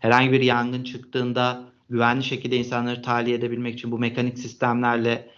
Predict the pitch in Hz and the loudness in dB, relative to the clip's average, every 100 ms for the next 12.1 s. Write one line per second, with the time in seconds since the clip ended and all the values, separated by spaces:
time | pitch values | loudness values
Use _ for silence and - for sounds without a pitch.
0 | - 131 - 110 123 120 123 120 120 117 | -4 -2 -2 2 2 4 2 2 2 2
1 | 120 120 - 117 110 120 117 113 113 113 | 2 0 -2 0 0 0 2 2 2 -2
2 | - 127 113 110 117 113 113 113 110 110 | 0 2 2 2 -2 -2 0 0 0 -2
3 | 120 107 113 110 113 113 - 110 113 110 | -2 0 2 2 -4 -8 -4 -2 0 -2
4 | - - - - 120 117 120 123 104 - | -6 -14 -14 0 4 4 2 -2 -10 -10
5 | - - - 147 156 170 180 - 113 151 | -20 -18 -4 2 2 0 -2 -4 -2 -4
6 | 147 - _ - 131 127 139 135 123 120 | -4 -14 _ 0 2 2 2 2 0 -2
7 | 117 110 107 - 104 110 139 143 - - | -6 -4 -6 -8 -8 -4 -6 -8 -20 -18
8 | - 120 113 113 113 117 117 127 123 135 | -2 2 4 2 0 -4 2 6 8 8
9 | 156 160 160 - _ _ _ - 120 120 | 6 4 0 -16 _ _ _ 0 2 0
10 | - - 131 123 110 104 - _ _ - | -8 0 2 2 0 -8 -14 _ _ -10
11 | 113 120 120 120 113 107 110 - 110 98 | -4 0 0 -2 -4 -4 -6 -6 -8 -8
12 | - | -12